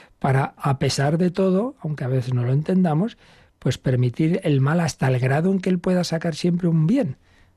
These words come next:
No hay mal que Dios permita si no es porque no se puede sacar un bien, pero ciertamente Dios permite el mal, es indudable, y es lo que nos hace tantas veces dudar de Él, al menos dudar de su amor,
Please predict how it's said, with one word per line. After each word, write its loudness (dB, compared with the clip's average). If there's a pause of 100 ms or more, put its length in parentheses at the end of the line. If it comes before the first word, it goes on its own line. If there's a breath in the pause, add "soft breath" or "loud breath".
(120)
No 0
hay 0
mal 2
que -2
Dios 0
permita 0
si -2
no 2
es 0
porque 0
no 4
se -2
puede -2
sacar -2
un 0
bien, 2
pero -8
ciertamente 0 (400 loud breath)
Dios 2
permite -2
el -6
mal, -2
es -4
indudable, 0
y -2
es -2
lo 0
que -2 (360 loud breath)
nos 2
hace 0
tantas 0
veces 0
dudar 0
de 0
Él, 0
al -6
menos 0
dudar -2
de 2
su -8
amor, -2